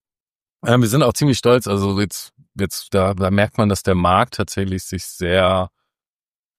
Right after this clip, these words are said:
schnell entwickelt mittlerweile. Also am Anfang war das auch im Sales so ein bisschen träge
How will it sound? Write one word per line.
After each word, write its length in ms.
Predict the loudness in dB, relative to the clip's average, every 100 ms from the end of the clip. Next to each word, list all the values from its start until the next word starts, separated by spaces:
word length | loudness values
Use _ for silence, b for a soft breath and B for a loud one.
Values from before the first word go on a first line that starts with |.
| _ _ _ _ _ _
schnell 520 | -10 0 2 4 4
entwickelt 640 | 0 0 0 0 2 0 2
mittlerweile. 720 | -2 2 2 4 4 4 4
Also 160 | 4
am 80 | 2
Anfang 280 | 0 -2 0
war 120 | 0
das 160 | 0 -2
auch 240 | -4 -2
im 180 | -2 -2
Sales 460 | -4 0 0 0 -2
so 60 |
ein 40 | -4
bisschen 300 | -2 -2 -2
träge 840 | -2 0 2 2 4 4 2